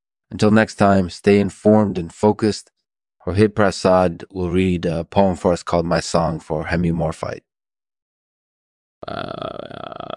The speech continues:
Speaker 2: um, hemimorphite, uh, uh, mineral that contains, uh,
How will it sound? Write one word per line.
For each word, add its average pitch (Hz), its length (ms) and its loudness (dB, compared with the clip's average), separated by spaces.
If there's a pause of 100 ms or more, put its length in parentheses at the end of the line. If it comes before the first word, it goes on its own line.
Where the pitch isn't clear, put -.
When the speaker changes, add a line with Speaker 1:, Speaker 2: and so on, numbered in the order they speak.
Speaker 2:
um, 85 580 -12
hemimorphite, 110 800 0 (180)
uh, - 40 -4
uh, 85 880 -6
mineral 107 580 2
that 95 200 -2 (240)
contains, 101 880 -2
uh, 90 380 -4